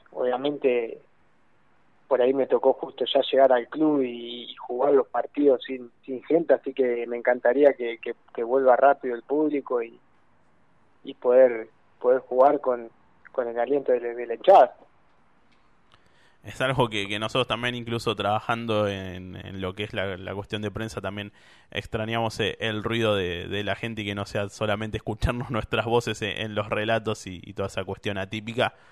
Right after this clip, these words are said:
Speaker 2: a lo que ya venimos, eh, acostumbrándonos en el último año. Bueno, Luis, te agradecemos por estos minutos y, y gracias nuevamente por, por atendernos. Lo mejor para lo que viene y esperemos que,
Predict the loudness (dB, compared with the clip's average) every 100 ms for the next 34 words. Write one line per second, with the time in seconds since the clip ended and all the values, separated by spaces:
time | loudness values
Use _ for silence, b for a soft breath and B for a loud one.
0 | b -6 -2 -2 -6 -2 -2 -2 -4 -8
1 | -10 -10 -14 -14 -14 -10 -10 -8 -8 -8
2 | -6 -8 -10 -12 -10 -10 -8 -10 -8 -8
3 | -8 -6 -4 -2 0 -2 -4 -10 b b
4 | b -2 2 2 0 -2 0 0 0 -2
5 | -2 -2 -2 4 4 4 -6 b b b
6 | -12 -8 -6 -6 -6 -6 -8 -10 -12 -12
7 | -6 -2 0 0 -2 -4 -2 -2 -2 -4
8 | -2 -2 -2 -6 -10 -4 0 0 -2 2
9 | 2 2 -2 0 -2 -2 -2 -2 2 2
10 | 2 0 -2 -2 -2 -2 -4 -2 -4 -2
11 | -4 -4 -4 -4 -6